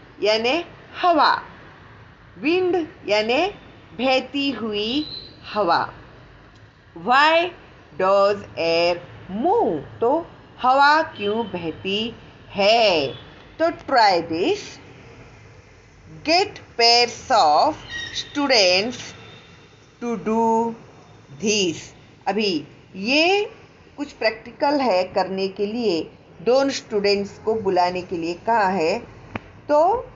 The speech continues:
fold a paper into two sum sized rolls। अभी देखो यहाँ पर टेबल पर इस तरह से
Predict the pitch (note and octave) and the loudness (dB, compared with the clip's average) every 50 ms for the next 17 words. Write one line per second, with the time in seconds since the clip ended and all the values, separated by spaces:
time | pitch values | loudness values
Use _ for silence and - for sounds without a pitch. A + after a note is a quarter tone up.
0 | - - - - - - - E4+ F4+ F#4+ G#4 G#4+ A4 - - F4 E4+ - - D#4 | -20 -20 -20 -20 -16 -6 0 2 2 4 4 2 0 0 -2 -2 -2 -2 0 0
1 | C#4 B3+ B3+ - F#3 E3 D#3+ F3+ A3 G#3+ - - A3+ A3+ A#3 A3+ A3+ B3+ B3+ B3+ | 2 2 2 0 2 2 4 2 2 0 -2 -4 -2 -2 -2 -4 -4 -4 -2 -2
2 | C#4 D4 D4+ D4+ - - - - _ _ _ _ - D4 D4+ D4+ D#4 E4 F4 F#4+ | 0 -2 -2 -4 -10 -20 -20 -20 _ _ _ _ -2 0 2 2 4 4 2 2
3 | A4+ B4 B4 - - - - - - - - - - - C#4+ C4 B3+ C4 C#4 C#4+ | 0 -2 -4 -8 -14 -20 -20 -20 -20 -20 -20 -12 -4 0 2 4 4 4 2 0
4 | D4+ D#4+ D4+ - - - - G3+ F#3 F#3 F#3+ F#3+ G3 G3+ G3+ F#3+ F#3 F#3+ A3 A3 | -2 -4 -6 -10 -8 -2 2 4 4 4 4 4 2 0 -2 -6 -12 -12 -12 -12
5 | - - - - - - - - D#3+ E3+ F3+ G3+ A3+ A#3 A3+ A3 G3+ F3 D#3+ D3+ | -14 -16 -20 -20 -20 -20 -18 -14 -6 -2 2 2 4 4 4 4 4 2 2 0
6 | C#3+ C#3+ - - - F3+ G3 A3 G3+ G3+ G3 G3 B3 A#3+ A3 G#3 G#3 G3 F#3+ - | -2 -4 -6 -6 -6 -4 -4 -2 -2 -2 -2 0 0 0 0 0 0 -2 -2 -2
7 | - - E3+ D#3 C3+ - - - - - - - - - - - - A#3 A#3 A3+ | -2 0 0 0 0 -2 -6 -14 -20 -20 -20 -20 -20 -20 -16 -6 -2 0 2 2
8 | A#3+ A#3+ B3 A#3 A#3 B3+ A#3+ B3 B3 A#3+ - A3+ A3+ - - A3 A3+ A3 - B3 | 2 2 0 0 0 0 0 2 0 -2 -6 -8 -8 -6 -4 -4 -4 -2 -2 -2